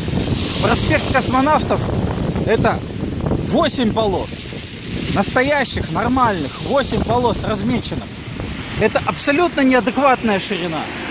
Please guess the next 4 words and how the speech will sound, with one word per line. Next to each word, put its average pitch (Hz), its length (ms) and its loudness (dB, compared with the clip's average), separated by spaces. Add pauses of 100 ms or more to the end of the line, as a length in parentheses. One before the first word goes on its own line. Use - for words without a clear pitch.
(280)
Здесь 320 360 4 (1900)
и 180 80 2
ширина 262 500 4
там. 175 300 2